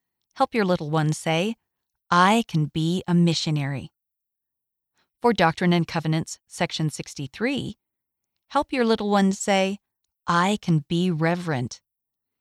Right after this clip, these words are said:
Take turns folding your arms and being quiet for a few moments. For Doctrine and Covenants, section sixty-four through sixty-six, take turns saying,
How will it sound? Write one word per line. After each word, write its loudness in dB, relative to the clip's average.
Take -2
turns 0
folding 2
your 2
arms 0
and 0
being 4
quiet -4
for -4
a -4
few -2
moments. -2
For 2
Doctrine 0
and 0
Covenants, -4
section -4
sixty-four -4
through -8
sixty-six, -6
take -2
turns 0
saying, 0